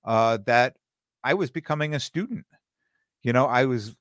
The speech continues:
reading through all these, all these comments that were coming in, and I was learning.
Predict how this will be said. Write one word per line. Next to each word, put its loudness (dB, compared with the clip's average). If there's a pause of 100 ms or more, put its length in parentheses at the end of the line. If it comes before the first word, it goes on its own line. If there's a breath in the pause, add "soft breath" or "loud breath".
(100)
reading 2
through -4
all 4
these, -4
all 0
these -4
comments -4
that -2
were -8
coming -4
in, 0 (960 soft breath)
and 0 (100)
I 2
was 0
learning. -4